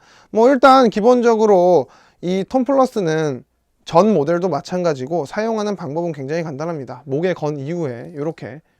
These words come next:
필요하신 만큼 이어폰을 뽑고 귀에 꽂은 다음에 사용을 하시면 됩니다. 그리고 너무 줄이 걸리적 거리신다는 분들은 귀에 꽂으신 다음에 이 안쪽에 있는 되감기 버튼을 조금씩 누르셔서 줄의 길이를 귀에 딱 맞도록 조절을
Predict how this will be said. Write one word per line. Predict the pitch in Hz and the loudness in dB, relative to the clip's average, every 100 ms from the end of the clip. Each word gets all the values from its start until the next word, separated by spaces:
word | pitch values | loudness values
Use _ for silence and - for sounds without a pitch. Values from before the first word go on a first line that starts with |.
| _ | _
필요하신 | 208 208 208 196 | -6 -4 -4 -4
만큼 | 170 139 - 165 240 311 _ _ _ _ _ _ - | -8 -8 -8 -8 -8 -14 _ _ _ _ _ _ -8
이어폰을 | 165 170 151 156 | -8 -6 -6 -6
뽑고 | 170 226 - 147 202 - | -6 -10 -4 -6 -6 -12
귀에 | - 147 | -8 -8
꽂은 | 147 208 208 | -4 -4 -4
다음에 | 175 123 135 135 143 190 _ | -6 -8 -8 -8 -10 -16 _
사용을 | _ 190 196 180 | _ -8 -6 -4
하시면 | 165 180 175 | -6 -6 -8
됩니다. | 208 190 135 113 _ _ _ | -8 -8 -10 -14 _ _ _
그리고 | 170 196 185 156 | -4 0 0 0
너무 | 147 180 | 0 -2
줄이 | - 180 185 | -4 -4 -2
걸리적 | 151 160 175 | -2 -2 -4
거리신다는 | 165 147 156 170 160 160 | -4 -6 -6 -6 -4 -6
분들은 | 143 147 160 131 135 | -6 -6 -6 -6 -10
귀에 | - 143 | -10 -8
꽂으신 | 143 175 175 165 | -8 -8 -8 -10
다음에 | 151 131 151 131 139 _ _ - | -8 -8 -6 -8 -10 _ _ -6
이 | 170 | 0
안쪽에 | 175 180 226 220 | 0 0 0 0
있는 | 202 | -2
되감기 | 185 175 190 | -2 -2 -2
버튼을 | 196 180 175 143 156 196 _ _ | -4 -4 -4 -4 -6 -10 _ _
조금씩 | - 240 226 | -8 -4 -2
누르셔서 | 165 151 165 156 135 175 - _ _ | -4 -4 -4 -4 -6 -10 -12 _ _
줄의 | - 160 190 | -4 0 0
길이를 | - 170 170 131 165 - _ _ | -2 -2 -2 -4 -8 -14 _ _
귀에 | - 160 156 151 | -8 -2 -2 -2
딱 | - 233 | -4 -4
맞도록 | 165 151 175 135 143 - | -4 -4 -6 -6 -8 -10
조절을 | 127 139 139 208 | -6 -4 -4 -6